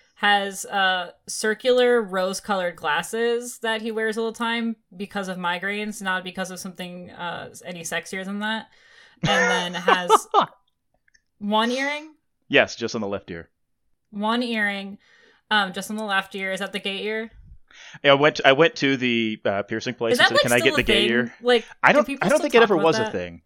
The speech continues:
Speaker 2: When I was getting the,
Speaker 1: Do
Speaker 2: when
Speaker 1: our
Speaker 2: I was getting it
Speaker 1: younger
Speaker 2: done,
Speaker 1: listeners
Speaker 2: and
Speaker 1: know
Speaker 2: when I
Speaker 1: what
Speaker 2: was
Speaker 1: I'm
Speaker 2: get-
Speaker 1: talking about?
Speaker 2: when I was getting it done, I was looking into this online because I knew I wanted to get the left ear done because my tattoo is on my right arm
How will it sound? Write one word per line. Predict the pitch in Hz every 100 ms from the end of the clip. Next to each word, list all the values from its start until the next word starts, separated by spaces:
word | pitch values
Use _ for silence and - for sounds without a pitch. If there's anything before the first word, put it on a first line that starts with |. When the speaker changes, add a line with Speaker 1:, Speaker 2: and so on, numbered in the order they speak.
| _ _ -
Speaker 2:
When | 131
I | 170
was | 156
getting | 190 226 175
the, | 139 131
Speaker 1:
Do | - 269
Speaker 2:
when |
Speaker 1:
our | 294
Speaker 2:
I |
was | 277
getting | 254 -
it |
Speaker 1:
younger | 311
Speaker 2:
done, | 302 98 95 98 - _ _ _ _ _ _ _ _ _ _ _ _
Speaker 1:
listeners | 226 226 240 233 214
Speaker 2:
and |
Speaker 1:
know | 175
Speaker 2:
when | 123
I |
Speaker 1:
what | 135
Speaker 2:
was |
Speaker 1:
I'm | -
Speaker 2:
get- | 151
Speaker 1:
talking | 85 101 98
about? | 107 107 - _ _ _ _ _ _ _ _ _
Speaker 2:
when | 143 151
I |
was | 147
getting | 156 165
it | 127
done, | 113 117
I | 98
was | 95
looking | 107 107
into | 101
this | 95 101
online | 104 90 85 90 82 82 85
because | 95 98
I | 101
knew | 123 143
I |
wanted | 113 117 113
to | 107
get | 110
the | 101
left | 92 104 -
ear | 104 101
done | 90 98 95 90
because | 90 101 92
my | 85
tattoo | - 90 - 104
is | 95
on | 90
my | 85
right | 85 87
arm | 87 98 123